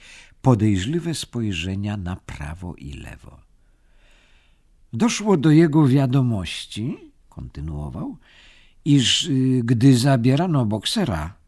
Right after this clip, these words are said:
zaczęła krążyć głupia i złośliwa pogłoska. Niektóre zwierzęta zauważyły, iż wóz nosił napis „Ubój koni” i wyciągnęły z tego pochopny wniosek,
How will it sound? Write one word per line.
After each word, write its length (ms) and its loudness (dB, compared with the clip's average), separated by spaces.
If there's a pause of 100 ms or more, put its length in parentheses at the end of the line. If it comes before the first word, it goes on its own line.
(500)
zaczęła 540 -2
krążyć 680 -6
głupia 500 0
i 100 -4
złośliwa 600 -6
pogłoska. 800 -4 (960)
Niektóre 460 2
zwierzęta 680 0
zauważyły, 960 0
iż 360 -2
wóz 380 -4
nosił 440 -4
napis 800 -8 (420)
„Ubój 480 4
koni” 760 -2 (540)
i 340 6
wyciągnęły 640 2
z 100 -6
tego 280 -4
pochopny 640 -6
wniosek, 760 -6